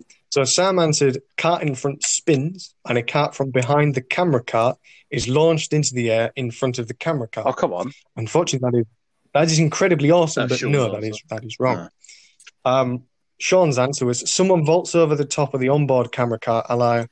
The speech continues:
Speaker 1: a la Grosjean in Belgium." Uh, no, unfortunately, that is wrong as well. And then Sam's answer, "The driver far right rolls over driver ahead center, and the driver on board takes both positions."
Speaker 2: Ooh.
Speaker 1: Now, the reason I am gonna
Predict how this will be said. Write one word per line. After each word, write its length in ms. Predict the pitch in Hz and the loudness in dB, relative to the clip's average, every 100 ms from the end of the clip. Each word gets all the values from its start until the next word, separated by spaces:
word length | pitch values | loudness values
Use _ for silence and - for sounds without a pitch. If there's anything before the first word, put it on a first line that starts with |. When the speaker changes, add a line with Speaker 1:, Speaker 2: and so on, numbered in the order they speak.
| _ _ _ - | _ _ _ -2
Speaker 1:
a 100 | 135 | 2
la 200 | 131 131 - | 2 0 -4
Grosjean 480 | 127 156 147 135 135 | 0 4 4 2 -2
in 160 | 127 | -2
Belgium." 500 | 117 127 120 120 180 - _ _ _ | 0 0 2 -2 -4 -8 _ _ _
Uh, 320 | - 113 107 - _ - | -8 -6 -6 -10 _ -6
no, 220 | 131 160 | -4 -4
unfortunately, 500 | 127 120 - - 113 | -6 -10 -12 -12 -8
that 80 | 120 | -6
is 100 | 113 | -2
wrong 240 | 127 143 | 0 2
as 120 | 139 | 2
well. 280 | 139 143 180 - - - - - _ | 2 2 0 -6 -20 -20 -20 -20 _
And 120 | - | 0
then 80 | 143 | 0
Sam's 300 | 139 196 180 | 2 2 2
answer, 380 | 123 110 123 127 | 0 0 -2 -2
"The 100 | - | -2
driver 360 | 131 156 196 185 | 2 4 4 0
far 340 | - 165 147 131 | -2 2 4 4
right 240 | 113 110 | 0 -2
rolls 480 | 123 131 143 139 127 _ - | 0 2 4 2 0 _ 2
over 440 | 190 208 123 117 | 4 4 2 -2
driver 400 | 123 131 127 117 | -2 0 2 2
ahead 380 | 113 - 151 127 | -2 -2 -2 0
center, 560 | - 143 123 113 123 143 - - - - | 0 0 -2 -2 -4 -4 -10 -20 -20 -8
and 120 | 117 | -4
the 60 | 117 | -2
driver 300 | 131 160 147 | 2 2 4
on 80 | 135 | 2
board 240 | 120 120 | 0 0
takes 280 | - 123 - - _ - | -2 -10 -12 -20 _ 0
both 260 | 123 117 | 0 0
positions." 540 | - 123 123 - 107 90 | -4 -2 -2 -4 -6 -8
Speaker 2:
Ooh. 60 | - _ - _ _ - | -12 _ -20 _ _ -4
Speaker 1:
Now, 140 | 123 | -2
the 80 | 131 | 2
reason 380 | 143 214 190 180 - | 2 4 2 0 -2
I 200 | 139 143 | 0 2
am 180 | 143 131 | 2 2
gonna 300 | 139 131 123 | 0 0 -4